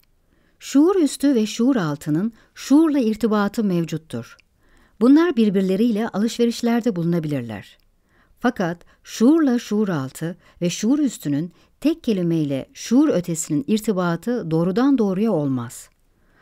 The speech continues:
Arada köprü vazifesini gören aracı bir fonksiyon daha vardır ki buna da şuur dışı diyoruz. Demek ki şuur dışı, şuurla şuur ötesi arasındaki geliş gidişlere vasıta olan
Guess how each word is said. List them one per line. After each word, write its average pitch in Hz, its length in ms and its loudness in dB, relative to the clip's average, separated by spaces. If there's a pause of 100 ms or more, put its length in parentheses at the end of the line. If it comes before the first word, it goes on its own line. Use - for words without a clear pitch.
(320)
Arada 214 300 4
köprü 269 400 0
vazifesini 165 580 -2
gören 156 460 -2
aracı 226 360 0
bir 262 160 0
fonksiyon 233 600 -2
daha 208 220 0
vardır 143 360 -4
ki 285 240 -4 (440)
buna 175 240 0
da 202 280 -4
şuur 214 420 -2
dışı 135 280 -10
diyoruz. 117 460 -10 (720)
Demek 370 280 0
ki 330 140 -6
şuur 302 340 -2
dışı, 147 380 -8 (440)
şuurla 320 500 2
şuur 311 300 -2
ötesi 180 380 -4
arasındaki 175 840 -6
geliş 175 280 -2
gidişlere 165 480 -6
vasıta 147 460 -6
olan 156 340 -6